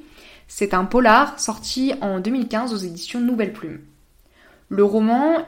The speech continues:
il suit Marcel, aussi appelé le tueur du vendredi, qui, euh, comme vous l'aurez sans doute compris, est un tueur en série qui s'en prend depuis des mois à des prostituées le vendredi soir.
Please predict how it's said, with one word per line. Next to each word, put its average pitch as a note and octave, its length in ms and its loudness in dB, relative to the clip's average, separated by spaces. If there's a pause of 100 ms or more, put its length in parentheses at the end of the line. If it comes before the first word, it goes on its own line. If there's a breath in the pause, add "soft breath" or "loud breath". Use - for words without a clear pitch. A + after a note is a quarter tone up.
il G3+ 120 -10
suit - 240 -8
Marcel, B3+ 680 -2
aussi G3+ 240 -6
appelé A3 240 -4
le F#3 300 -2
tueur B3 260 -4
du G#3+ 80 -4
vendredi, G3 680 -6 (520 loud breath)
qui, B3+ 680 -4
euh, E3+ 280 -2
comme F#3 220 -6
vous F#3+ 100 -8
l'aurez F3+ 220 -6
sans E3 140 -10
doute F#3 260 -14
compris, C#4 680 -2
est G#3 180 -8
un E3 100 -6
tueur G#3+ 300 0
en F#3 100 -6
série A#3 680 -4 (380 loud breath)
qui F#3+ 100 -8
s'en F3+ 160 -4
prend G3+ 220 -4
depuis E3+ 680 -10
des E3+ 160 -2
mois F3+ 560 -2
à F#3+ 100 -6
des F#3 120 -2
prostituées G#3+ 920 -6
le G3+ 540 0
vendredi G3+ 420 -2
soir. - 360 -12